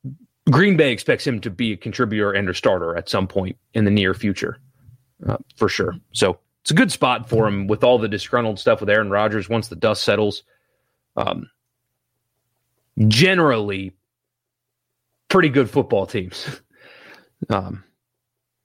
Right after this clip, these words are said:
there are worse places for him to have gone, even with all the drama and stuff surrounding Aaron Rodgers. So, anyway.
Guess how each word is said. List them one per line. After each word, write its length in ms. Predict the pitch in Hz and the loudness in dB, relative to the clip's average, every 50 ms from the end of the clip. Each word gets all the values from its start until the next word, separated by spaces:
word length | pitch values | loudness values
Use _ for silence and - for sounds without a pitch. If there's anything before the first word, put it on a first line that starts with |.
| _ _ _ _ _ _ _ _ _ - | _ _ _ _ _ _ _ _ _ 2
there 140 | 160 165 156 | 4 6 6
are 100 | 156 147 | 6 4
worse 260 | 127 139 147 135 - | 4 2 0 -2 -2
places 380 | - - 123 107 - - 104 - | -4 -4 -4 -4 -4 -10 -18 -14
for 160 | - 110 95 | -12 -12 -8
him 160 | 107 104 98 90 | -8 -8 -10 -8
to 120 | - 92 | -10 -8
have 200 | 95 95 87 87 | -6 -6 -6 -6
gone, 240 | 87 - - - - _ _ _ - - - - - - | -8 -12 -12 -12 -14 _ _ _ -14 -14 -14 -14 -8 0
even 360 | - 131 123 104 107 107 101 | 2 2 2 2 0 -2 -2
with 160 | 98 92 - | -2 0 0
all 200 | 95 92 95 95 | 0 -2 -2 -6
the 120 | 85 - | -6 -8
drama 520 | - 104 104 104 117 110 101 92 92 92 76 | -10 -10 -6 -2 0 2 2 0 -2 -4 -8
and 180 | 90 98 95 | -8 -8 -8
stuff 340 | - - 87 82 87 - _ _ _ - | -4 -4 -4 -4 -4 -6 _ _ _ -10
surrounding 520 | - - 98 95 92 87 80 85 85 82 | -4 0 0 0 0 0 -2 -6 -8 -8
Aaron 220 | 82 85 90 90 | -8 -8 -8 -10
Rodgers. 420 | 85 82 82 82 - - - - - _ _ _ _ - | -10 -10 -12 -12 -12 -14 -16 -18 -20 _ _ _ _ -12
So, 220 | - - - - - _ _ _ _ _ _ _ _ _ _ _ _ _ _ - - - _ _ - - - _ _ _ - - | -8 -6 -6 -8 -8 _ _ _ _ _ _ _ _ _ _ _ _ _ _ -20 -20 -20 _ _ -18 -18 -18 _ _ _ -4 -4
anyway. 300 | 98 95 95 95 - | -2 -2 -4 -8 -14